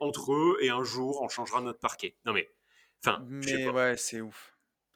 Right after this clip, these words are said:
Speaker 1: Bon,
Speaker 2: Mais
Speaker 1: bref,
Speaker 2: d'ailleurs,
Speaker 1: voilà,
Speaker 2: heu,
Speaker 1: c'était
Speaker 2: tu,
Speaker 1: l'anecdote,
Speaker 2: tu,
Speaker 1: heu.
Speaker 2: pour, pour te dire, le jour où j'ai pris le plafond sur la gueule,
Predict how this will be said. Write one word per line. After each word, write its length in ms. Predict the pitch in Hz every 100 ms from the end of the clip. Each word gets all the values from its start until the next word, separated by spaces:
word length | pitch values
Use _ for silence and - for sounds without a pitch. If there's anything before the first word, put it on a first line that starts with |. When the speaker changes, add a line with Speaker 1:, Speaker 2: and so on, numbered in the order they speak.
| - - _ 135
Speaker 1:
Bon, 120 | 151
Speaker 2:
Mais 20 |
Speaker 1:
bref, 180 | 156 180
Speaker 2:
d'ailleurs, 20 |
Speaker 1:
voilà, 160 | 190 147
Speaker 2:
heu, 140 | 131
Speaker 1:
c'était 180 | 139 139
Speaker 2:
tu, 0 |
Speaker 1:
l'anecdote, 500 | 139 135 117 123 -
Speaker 2:
tu, 0 |
Speaker 1:
heu. 160 | 95 - _ _ -
Speaker 2:
pour, 180 | -
pour 180 | - 135
te 100 | 156
dire, 280 | 147 208 170
le 120 | 143
jour 220 | 139 185 156
où 60 |
j'ai 120 | 139 135
pris 200 | - 139
le 80 |
plafond 500 | - 135 - 147 135 - -
sur 220 | - 120
la 140 | 123
gueule, 320 | 127 233 -